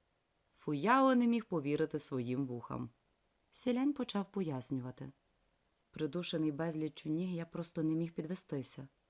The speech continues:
тому нічого не залишалося, як прикинутися, що я помер». Правду кажучи, Сілянь і сам не пам'ятав, як саме помер. Не пам'ятав навіть, з якого приводу сталося зіткнення армій двох держав.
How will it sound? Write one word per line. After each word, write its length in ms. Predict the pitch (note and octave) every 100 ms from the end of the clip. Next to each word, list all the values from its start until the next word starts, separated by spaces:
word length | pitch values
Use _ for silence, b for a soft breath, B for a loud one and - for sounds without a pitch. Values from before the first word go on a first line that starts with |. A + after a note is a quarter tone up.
| _ -
тому 280 | F3+ D#3 E3
нічого 420 | G#3+ - F#3+ A3
не 100 | A#3
залишалося, 640 | A#3+ C4 F3+ D3 C#3 -
як 160 | C#3 -
прикинутися, 640 | C#3+ - F3 B3 B3+ A#3
що 200 | A#3 -
я 160 | E3+ C#3
помер». 460 | - F#3+ D3 C3+ - _ _ _ _ _ _ _ _ _ _ -
Правду 400 | C4+ D#4+ C#4 C4+
кажучи, 480 | B3 B3+ A#3 A#3
Сілянь 440 | G#3+ G#3 G3 G#3 A#3+
і 100 | G#3
сам 340 | - F3+ D3+
не 80 | C#3
пам'ятав, 520 | C3+ C#3+ C#3+ C#3+ E3
як 160 | D#3+ -
саме 460 | - F3 C3+ B2+ B2+ _ -
помер. 420 | E3+ E3 A#2+ - _ _ _ _ _ -
Не 140 | D#3
пам'ятав 500 | E3 E3 E3+ F#3 F3
навіть, 320 | E3+ E3 D#3+
з 60 | D3
якого 300 | E3 D#3+ D#3+
приводу 420 | - F#3+ D3+ C#3+
сталося 500 | - D3+ D3 D3 D3+
зіткнення 560 | C#3 E3 - D3+ D3+ D#3
армій 340 | D#3+ D3 D3+
двох 220 | C#3+ C#3+ D3
держав. 460 | E3 E3 C#3+ C3+